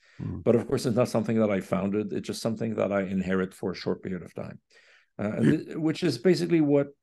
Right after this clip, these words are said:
Speaker 2: we conductors, uh, are doing.
Speaker 1: Yes.
Speaker 2: But there's a huge, yeah, there's a huge difference, as you know, between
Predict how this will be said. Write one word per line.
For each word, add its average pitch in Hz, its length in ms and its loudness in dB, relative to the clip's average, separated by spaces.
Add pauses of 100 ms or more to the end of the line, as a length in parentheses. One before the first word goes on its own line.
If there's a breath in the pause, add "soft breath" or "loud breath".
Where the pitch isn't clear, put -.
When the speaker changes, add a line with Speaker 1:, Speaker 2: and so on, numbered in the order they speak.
(120)
Speaker 2:
we 127 300 -4
conductors, 113 880 -4
uh, 123 920 -4
are 120 140 2
doing. 120 440 -2 (260 soft breath)
Speaker 1:
Yes. 131 180 2
Speaker 2:
But 120 80 2
there's 135 160 8
a 143 60 6
huge, 160 480 6
yeah, 120 160 2
there's 123 200 2
a 143 40 0
huge 131 280 2
difference, 110 440 0
as 104 120 -6
you 107 120 -2
know, 101 240 0 (120)
between 101 540 -2